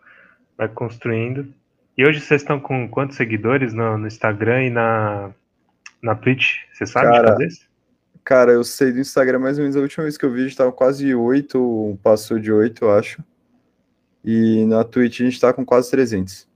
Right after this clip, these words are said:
Speaker 2: seguidores.
Speaker 1: Você diz oito, oito K, né?
Speaker 2: É, oito mil, é, é, não oito.
Speaker 1: <laughs> É, que o pessoal que tá vendo aqui, é, pô, oito não é nada, né? <laughs> Mas
Speaker 2: É,
Speaker 1: é
Speaker 2: não,
Speaker 1: oito mil.
Speaker 2: mas... é.
Speaker 1: <laughs>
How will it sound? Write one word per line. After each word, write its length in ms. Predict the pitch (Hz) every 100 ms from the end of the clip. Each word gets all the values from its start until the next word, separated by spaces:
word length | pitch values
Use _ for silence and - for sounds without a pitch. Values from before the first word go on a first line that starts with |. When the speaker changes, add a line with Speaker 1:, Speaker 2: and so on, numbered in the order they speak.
| _
Speaker 2:
seguidores. 600 | - 101 95 87 - _ _ _ _ _ _ _ _ _ _ -
Speaker 1:
Você 220 | 117 131
diz 260 | 123 131
oito, 320 | 127 147 143 160
oito 300 | 156 156 -
K, 200 | 151 139
né? 200 | 117 -
Speaker 2:
É, 40 |
oito 180 | 107 -
mil, 100 | 107
é, 300 | 98 98 -
é, 220 | 98 92 104
não 140 | 110
oito. 340 | 120 117 113 - 117
Speaker 1:
<laughs> 160 | 110 104
É, 120 | 123
que 180 | 117 127
o 120 | 120
pessoal 400 | - 143 - 135
que 80 | 139
tá 140 | 139 135
vendo 220 | 139 139
aqui, 440 | 139 139 143 151 -
é, 180 | 135 117
pô, 300 | - 143 123
oito 280 | 156 156
não 120 | 165 190
é 40 |
nada, 340 | 156 139 127 117
né? 100 | 113 -
<laughs> 40 |
Mas 240 | 120 - 151
Speaker 2:
É, 60 |
Speaker 1:
é 20 | 143
Speaker 2:
não, 80 | 156
Speaker 1:
oito 340 | 127 123 139
mil. 200 | 135 123
Speaker 2:
mas... 800 | - 190 - - - 165 156 -
é. 240 | 123 107
Speaker 1:
<laughs> 100 | 107